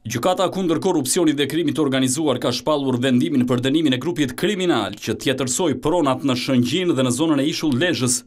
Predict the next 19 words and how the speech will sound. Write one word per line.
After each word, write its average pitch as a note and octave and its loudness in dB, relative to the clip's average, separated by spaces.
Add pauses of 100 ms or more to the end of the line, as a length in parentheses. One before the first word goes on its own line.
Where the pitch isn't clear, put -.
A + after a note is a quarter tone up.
(300)
Kjo G3+ 2
gjykat F#3 -2
ka E3 -2
dënuar F3 0
në D#3+ 2
total D3+ 0
dhjetë F3+ -2
persona, C#3+ 0
mes A2+ -2
tyre E3+ 0
vëllain D#3 2
dhe C3+ 2
motrën D#3 0
e - -4 (160)
ish C#3 -4
deputetit D3+ -2
socialist D3+ -2
Arben C3 2
Doka. E3+ 0